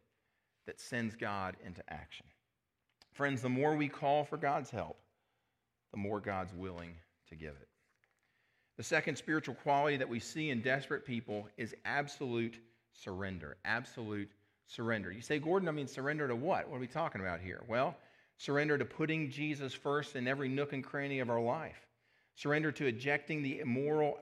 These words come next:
conduct in our lives. A life that is surrendered to God, God says, "You know what?" I, or we say, we're saying to God, when we're surrendered, we're saying, "God, you know what? God, I'll do life on your terms.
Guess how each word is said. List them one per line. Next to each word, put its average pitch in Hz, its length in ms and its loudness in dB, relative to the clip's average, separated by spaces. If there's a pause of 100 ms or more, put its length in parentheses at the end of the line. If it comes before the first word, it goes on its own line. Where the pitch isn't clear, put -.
conduct 135 680 0
in 104 80 -4
our 95 140 2
lives. 78 440 -4 (460)
A 123 80 2
life 135 300 6
that 151 100 2
is 135 100 -2
surrendered 143 500 0
to 131 80 0
God, 139 560 2 (720)
God 127 300 2
says, 143 500 2
"You 123 120 -4
know 131 100 0
what?" 151 240 2
I, 120 80 -8 (360)
or 117 140 -2
we 120 100 0
say, 139 200 -2
we're 123 100 2
saying 151 320 -2
to 135 40 2
God, 139 440 4
when 117 100 0
we're 120 80 0
surrendered, 143 380 -2
we're 123 60 0
saying, 120 260 -2
"God, 135 240 4
you 147 60 -2
know 156 60 2
what? 156 120 -2
God, 139 180 0
I'll 131 160 2
do 156 300 -2
life 139 440 2
on 113 160 -2
your 135 200 0
terms. 156 600 -8